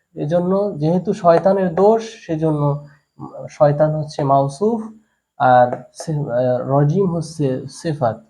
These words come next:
এখন এখানে যেহেতু হরফে জর ছিল, এখন আমাদের মাজরুর দরকার, সেজন্য মাউসুফ এবং সিফাত মিলে হবে মাজরুর, মাজরুর,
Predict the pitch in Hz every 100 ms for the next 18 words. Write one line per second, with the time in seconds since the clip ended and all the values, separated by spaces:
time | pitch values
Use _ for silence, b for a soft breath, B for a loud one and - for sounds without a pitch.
0 | _ _ _ _ 170 170 196 196 185 175
1 | 170 196 196 190 196 196 196 - 180 175
2 | 190 165 180 185 180 - 185 180 165 147
3 | 160 156 156 147 156 165 175 202 190 180
4 | 175 175 170 - _ _ _ _ - 156
5 | 160 156 151 135 143 160 160 - 202 214
6 | 220 220 - - 151 151 151 147 143 -
7 | 165 156 196 196 175 160 160 151 151 156
8 | 180 196 226 220 _ _ _ _ - 139
9 | 139 135 143 160 151 120 - _ _ _
10 | _ _ _ _ _ 135 135 131 143 160
11 | 131